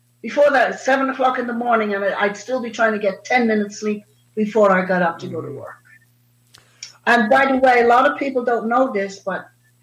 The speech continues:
Speaker 1: I entered my very first bodybuilding show at age fifty.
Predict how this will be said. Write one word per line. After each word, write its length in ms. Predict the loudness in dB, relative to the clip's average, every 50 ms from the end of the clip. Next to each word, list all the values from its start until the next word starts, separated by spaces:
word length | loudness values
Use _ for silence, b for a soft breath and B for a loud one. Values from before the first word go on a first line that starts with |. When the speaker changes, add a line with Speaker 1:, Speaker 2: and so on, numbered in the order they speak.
| _ -2
Speaker 1:
I 120 | 0 0
entered 480 | 2 2 2 2 0 2 0 0 0 0
my 160 | -2 -2 -2
very 340 | -2 0 0 2 2 0 0
first 320 | -2 0 -2 -2 -2 0
bodybuilding 640 | 2 2 2 4 2 0 -2 -4 -4 -4 -4 -6 -6
show 320 | -6 -4 -2 -2 -2 -2 -2
at 140 | -4 -6 -6
age 380 | -6 -6 -6 -6 -8 -12 -14 -6
fifty. 460 | -4 -2 -2 -2 -6 -12 -16 -20 -20